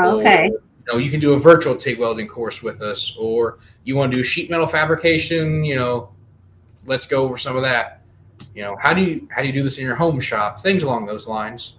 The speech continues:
Speaker 1: Okay. So how, uh, one thing, let's talk about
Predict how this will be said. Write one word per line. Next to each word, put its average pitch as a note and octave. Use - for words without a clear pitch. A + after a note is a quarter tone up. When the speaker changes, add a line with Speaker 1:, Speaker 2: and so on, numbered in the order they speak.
Speaker 1:
Okay. G3
So A#3
how, A#3+
uh, G3
one B3
thing, G3+
let's G#3
talk A3
about F#3